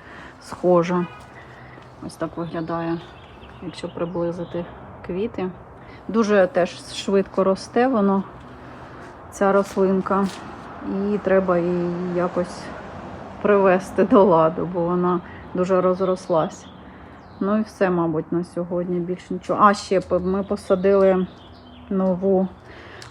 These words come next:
рослину. Як усі називаються, не пам'ятаю назву.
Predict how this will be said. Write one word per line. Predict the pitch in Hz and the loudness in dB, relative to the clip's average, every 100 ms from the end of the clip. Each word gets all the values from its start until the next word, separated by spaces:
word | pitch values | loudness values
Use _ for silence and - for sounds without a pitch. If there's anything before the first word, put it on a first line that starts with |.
| - | -2
рослину. | 185 - 180 185 | 0 2 0 4
Як | 208 220 214 | 4 2 0
усі | - 202 | 0 0
називаються, | 196 202 226 220 185 | 2 2 0 0 -2
не | 185 | -4
пам'ятаю | 180 165 165 170 220 233 208 202 - - - - - - - | -2 -2 -2 0 2 2 0 -4 -12 -18 -16 -16 -16 -16 -8
назву. | 190 170 175 180 175 175 | -2 0 -2 -2 -4 -4